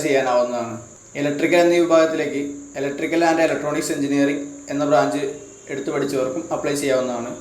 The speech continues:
ഇലക്ട്രോണിക്സ് വിഭാഗത്തിലേക്ക് അപ്ലൈഡ് ഇലക്ട്രോണിക്സ് എഞ്ചിനീയറിംഗ്, അപ്ലൈഡ് ഇലക്ട്രോണിക്സ് and instrumentation engineering, electronics and communication engineering, electronics and instrumentation engineering, electronics,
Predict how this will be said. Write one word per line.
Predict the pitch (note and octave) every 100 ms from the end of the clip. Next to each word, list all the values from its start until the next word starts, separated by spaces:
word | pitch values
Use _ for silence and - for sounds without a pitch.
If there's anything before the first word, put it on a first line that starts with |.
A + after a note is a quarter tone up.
| - - C#3
ഇലക്ട്രോണിക്സ് | C#3+ C#3+ F3+ F#3 F3 F3+
വിഭാഗത്തിലേക്ക് | D#3+ D#3 D3 C3+ B2 C#3+ C#3+ - - E3+
അപ്ലൈഡ് | - E3 F3+ F3
ഇലക്ട്രോണിക്സ് | E3+ - E3 E3 - D3
എഞ്ചിനീയറിംഗ്, | C3+ C3+ B2+ C#3+ - - - C#3+
അപ്ലൈഡ് | - D#3 D#3+ D#3+
ഇലക്ട്രോണിക്സ് | D#3 E3 E3+ E3+ - - D3+
and | C#3+ D3
instrumentation | D#3+ - E3+ E3+ E3+ E3+ E3
engineering, | C#3+ C3 B2+ B2+ C3+ - - D3
electronics | D3 D3+ E3+ F3 F3+
and | E3+ D#3
communication | D3 D#3 D#3 E3 D#3
engineering, | C#3+ C3 B2+ B2+ - - - -
electronics | C#3 C#3 D#3+ D#3+ E3+ E3+
and | E3 -
instrumentation | D3 C#3+ E3 E3+ E3+ F3 E3+
engineering, | C#3 C3+ B2 C3+ - - - D3
electronics, | C#3+ - D#3+ E3+ F3